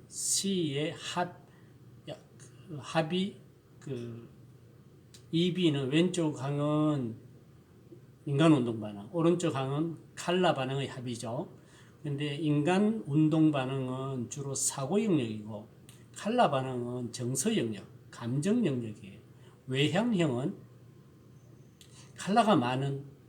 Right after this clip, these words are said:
쪽을 이야기하겠죠. 이 점 이상, 항상 이 점이 중요한 그 경계선이에요. 이 점이 넘으면은, 어, 어느 쪽이든 이 점이, 이 점 이상 많은 쪽이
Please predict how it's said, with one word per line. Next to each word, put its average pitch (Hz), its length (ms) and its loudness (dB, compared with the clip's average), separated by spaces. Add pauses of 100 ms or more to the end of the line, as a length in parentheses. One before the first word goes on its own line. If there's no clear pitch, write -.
쪽을 160 340 -2
이야기하겠죠. 120 800 -6 (100)
이 165 320 2
점 208 360 2
이상, 151 280 0 (320)
항상 151 340 -2
이 139 220 -2
점이 175 380 4
중요한 123 600 -6
그 113 380 -12 (300)
경계선이에요. 139 840 0 (460)
이 143 160 -2
점이 170 220 8
넘으면은, 156 1000 6 (680)
어, 123 240 -10
어느 170 220 8
쪽이든 185 540 2 (220)
이 156 160 0
점이, 180 220 8
이 156 240 2
점 185 200 4
이상 170 300 4
많은 147 400 2
쪽이 175 520 -2